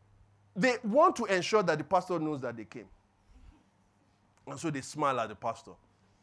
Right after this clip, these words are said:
And let me tell you what the pastor does. You know what he does? He smiles back. But not for the reason they think he's smiling. They're like, "Ah, okay, pastor saw me. Hey, he knows that." Huh? And he's smiling. He's like, "Hey, yeah, when will this one grow?"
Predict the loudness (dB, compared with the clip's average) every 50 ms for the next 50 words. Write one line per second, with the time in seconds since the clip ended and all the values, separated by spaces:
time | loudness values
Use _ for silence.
0 | _ _ _ _ _ _ _ -4 2 2 2 2 4 0 0 2 2 0 0 -2
1 | -4 -4 -4 -4 -6 -10 -10 -10 -12 -14 -14 -20 -20 -20 _ -10 -8 -4 -2 -2
2 | -2 -2 -2 -4 -6 -6 -8 -18 _ _ _ _ _ _ _ _ _ _ _ _
3 | _ _ _ -18 -18 -12 -8 -6 -6 -6 -6 -8 -10 -10 -10 -16 -20 -20 _ _
4 | _ _ _ _ _ -20 -20 -20 _ _ -20 _ _ _ -20 _ _ _ -6 -6
5 | -2 0 0 0 0 -2 -4 -2 -6 -6 -6 -8 -8 -8 -8 -10 -12 -14 -14 -14
6 | -18 -18 -18 -18 -18 -18 -18 -20 -20 _ _ _ _ _ _ -20 -20 _ 6 6
7 | 8 8 6 4 8 10 10 10 10 6 -4 -4 -4 -4 -4 -2 -4 -6 -6 -6
8 | -12 -10 -10 -12 -10 -12 -14 -16 _ -12 -10 -10 -10 -8 -8 -10 -6 -6 -6 -8
9 | -8 -12 -16 -18 -18 _ _ _ _ -12 -10 -8 -8 -8 -10 -6 -6 -6 -6 -4
10 | -8 -8 -8 -10 -14 -14 -16 -18 -16 -14 -14 -12 -12 -12 -12 -10 -10 -10 -10 -12
11 | -14 -14 -14 -14 -14 -14 -16 -16